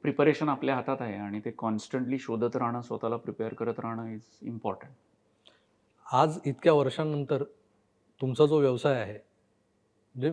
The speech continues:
Speaker 2: जो बेसिक ई-मूव्हर्स तुमचा जो व्यवसाय आहे, तो दुबईत कसा चाललाय?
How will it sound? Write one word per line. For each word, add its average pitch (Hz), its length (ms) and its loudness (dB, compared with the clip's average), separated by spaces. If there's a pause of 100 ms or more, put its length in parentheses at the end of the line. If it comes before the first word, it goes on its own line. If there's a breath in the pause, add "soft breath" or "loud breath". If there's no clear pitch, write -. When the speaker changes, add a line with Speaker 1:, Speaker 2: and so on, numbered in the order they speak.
(140)
Speaker 2:
जो 156 120 8
बेसिक 139 400 4 (300)
ई-मूव्हर्स 135 680 0
तुमचा 123 260 -4
जो 117 120 -4
व्यवसाय 113 340 -8
आहे, 113 100 -14 (1120)
तो 175 100 6
दुबईत 175 400 6
कसा 143 200 4
चाललाय? 98 340 -4